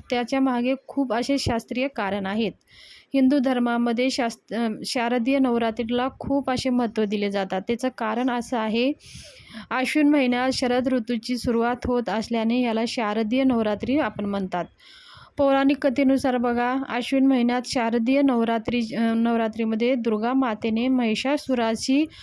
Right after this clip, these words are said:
नऊ दिवस युद्ध केले आणि दहाव्या दिवशी माता दुर्गाने महिषासुरचं, सुरावर विजय मिळवला. तेव्हापासून माता दुर्गा, दुर्गाची, तिचे नऊ रूपाची पूजा केली जाते.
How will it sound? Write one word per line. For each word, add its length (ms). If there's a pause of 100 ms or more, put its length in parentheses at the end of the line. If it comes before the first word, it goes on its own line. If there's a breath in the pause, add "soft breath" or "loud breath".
(240 loud breath)
नऊ 320
दिवस 520
युद्ध 440
केले 260 (520 loud breath)
आणि 180
दहाव्या 480
दिवशी 340
माता 360
दुर्गाने 520
महिषासुरचं, 1000 (380 loud breath)
सुरावर 460
विजय 400
मिळवला. 460 (240)
तेव्हापासून 680
माता 340
दुर्गा, 720 (440 loud breath)
दुर्गाची, 640 (1400)
तिचे 240
नऊ 340
रूपाची 420
पूजा 340 (120)
केली 260
जाते. 460